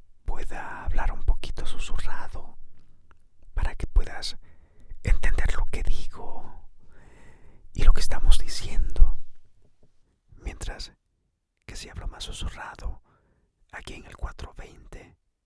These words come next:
puedes, eh, más o menos considerar. Saquen sus propias conclusiones. Este es el C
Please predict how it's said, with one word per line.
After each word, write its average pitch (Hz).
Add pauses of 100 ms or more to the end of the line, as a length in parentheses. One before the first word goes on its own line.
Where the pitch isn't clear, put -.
(300)
puedes, - (100)
eh, - (140)
más -
o -
menos - (460)
considerar. - (2250)
Saquen -
sus -
propias - (260)
conclusiones. 143 (760)
Este 107
es - (480)
el 95
C 110